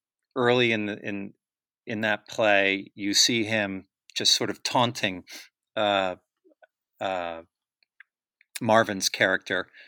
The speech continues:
Michael Rupert, because I'm by far the better player, and, uh, and very full of bravado and whatnot and conceit. And then when we play the second time, you know,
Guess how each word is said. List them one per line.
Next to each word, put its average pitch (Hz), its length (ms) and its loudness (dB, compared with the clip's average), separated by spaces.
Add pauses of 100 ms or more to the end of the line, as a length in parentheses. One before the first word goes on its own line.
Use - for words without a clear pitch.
(140)
Michael 104 260 -4
Rupert, 101 480 -2 (140)
because 101 400 -4 (180)
I'm 95 160 -6
by 101 160 0
far 101 280 0
the 101 80 -4
better 92 260 -6
player, 98 520 0 (720)
and, 101 420 -2
uh, 92 560 2 (440)
and 101 220 -8
very 98 420 0
full 110 220 -6
of 98 100 -6
bravado 92 600 2
and 87 100 -10
whatnot 90 420 -6
and - 100 -18
conceit. 110 560 0 (260)
And 101 760 -2 (380)
then 107 200 2
when 101 120 -4
we 101 100 -2
play 101 220 0
the 95 100 -2
second 131 320 0
time, 92 580 -6 (100)
you 117 160 -12
know, 90 220 -12